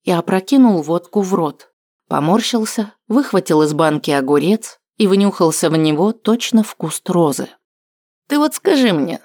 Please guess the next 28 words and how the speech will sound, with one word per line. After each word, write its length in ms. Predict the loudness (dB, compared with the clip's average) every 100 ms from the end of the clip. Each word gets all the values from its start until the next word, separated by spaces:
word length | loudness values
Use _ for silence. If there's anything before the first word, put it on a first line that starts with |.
| _ _ _
ты 120 | -2
у 100 | -2
каждого 420 | 0 -2 -2 -2
человека 560 | -2 -2 0 0 -2 -4
вот...» 400 | -4 -4 -8 -18 -20 _ _ _ _
Сунцов 560 | -2 0 0 -2 -4
попытался 640 | -4 -4 -2 0 0 0 -4
подобрать 540 | 0 0 0 0 -4
слово. 520 | -4 2 2 2 -4 -12 _ _ _
«Ну, 540 | 0 4 6 6 4 -2 -2
это 300 | 0 0 -4
самое 560 | -2 0 0 2 0 0
видишь, 520 | 0 -2 -8 -10 _ _ 0
или 200 | 2 2
как?» 400 | 0 -10 -12 _ _ _ _ _ _ _ _ _ -4
«Я 220 | -2 0
думаю, 420 | 2 2 2 0
что 240 | -2 -2
душу 380 | 2 2 2 0
вижу. 420 | 0 0 -2 -8 -14 _ _ _ _ -2
А 140 | -2
у 60 | 0
каждого 460 | 0 0 0 0
или 200 | 0 0
нет, 460 | 0 -2 -4 -8 -10
не 180 | -2 0
знаю 300 | 2 2 0
пока. 420 | -6 -10 -10 -16